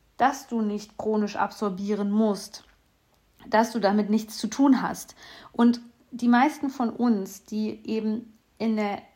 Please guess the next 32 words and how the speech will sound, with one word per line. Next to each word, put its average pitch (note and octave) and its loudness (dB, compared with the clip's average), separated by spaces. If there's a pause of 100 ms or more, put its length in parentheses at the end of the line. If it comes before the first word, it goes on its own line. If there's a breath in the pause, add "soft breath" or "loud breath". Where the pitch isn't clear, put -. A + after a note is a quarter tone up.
(100)
frühesten A#3+ -2
Kindheit A3 -2
traumatisiert G3+ -6
worden F3+ -6
sind, - -12 (800 soft breath)
die A3 -2
haben A3+ 2
das A#3 -4
Problem, A3 -2
erstmal G#3 -4
wirklich G#3 -8
so A3 -4
eine G#3+ -2
Grenze G#3 -6
auch - -6
aufbauen G#3 -2
zu G#3 -10
dürfen F#3+ -4
und G3+ -8
sich G3 -12
erlauben G3+ -2
zu G3 -10
dürfen, F#3+ -8
sich F#3+ -12
da G3 -4
sicher C#4 -4
zu - -12
fühlen F#3+ -8
und G3 -10
zu - -16
sagen, F#3+ -8
hey, A3+ -6